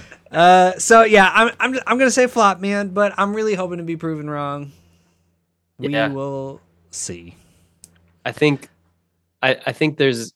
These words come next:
Speaker 2: gonna be at least two or three Suf jams on this E P for you. But
Speaker 1: Okay.
Speaker 2: you, you know
Speaker 1: Can I,
Speaker 2: what?
Speaker 1: but that, that's part of the
Speaker 2: I'm
Speaker 1: thing,
Speaker 2: here
Speaker 1: too,
Speaker 2: for
Speaker 1: is
Speaker 2: it.
Speaker 1: it's, it's an
Speaker 2: Even if you
Speaker 1: E P.
Speaker 2: flop this thing.
Speaker 1: So I can't make it an E P that I would bop.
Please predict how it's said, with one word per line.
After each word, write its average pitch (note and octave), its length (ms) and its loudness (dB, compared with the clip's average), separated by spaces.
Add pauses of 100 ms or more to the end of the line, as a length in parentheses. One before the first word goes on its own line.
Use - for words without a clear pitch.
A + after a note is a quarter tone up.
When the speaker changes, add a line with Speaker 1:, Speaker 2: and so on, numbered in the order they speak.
(160)
Speaker 2:
gonna C3 160 0
be A#2+ 160 2
at A2 140 0
least A#2+ 300 -6
two A#2 120 -4
or A2+ 80 -2
three A2 340 -4
Suf G#2+ 320 -8
jams G2+ 520 -10 (160)
on G#2+ 200 -6
this G#2 360 -8 (120)
E A2 120 -8
P G2 200 -14
for - 180 -12
you. G2 260 -10 (460)
But C3+ 200 6
Speaker 1:
Okay. F#3+ 240 2 (140)
Speaker 2:
you, D3+ 160 -4 (100)
you E3+ 80 -4
know F#3 80 6
Speaker 1:
Can G#3+ 80 6
I, A3+ 40 8
Speaker 2:
what? E3 120 4
Speaker 1:
but B3 200 8
that, B3 160 6
that's B3 180 2
part C4 160 4
of A#3 60 8
the G#3+ 60 6
Speaker 2:
I'm G3 60 2
Speaker 1:
thing, E3+ 100 6
Speaker 2:
here F3+ 100 6
Speaker 1:
too, B3+ 160 6
Speaker 2:
for F#3+ 60 4
Speaker 1:
is E3+ 40 2
Speaker 2:
it. E3+ 80 4
Speaker 1:
it's, D#3+ 100 -8
it's F3+ 200 2
an F#3 60 2
Speaker 2:
Even F3 220 4
if F3 80 4
you A3 60 2
Speaker 1:
E F#3 60 2
P. B2+ 60 2
Speaker 2:
flop C3 280 0
this - 200 -10
thing. G2+ 120 -4
Speaker 1:
So G3 120 4
I F3 120 6
can't G#3 400 2
make F3+ 240 2
it C#3+ 340 2
an D3 160 0
E D3 160 2
P D3 260 4
that B2+ 140 2
I B2 160 4
would B2 200 4
bop. A#2 420 4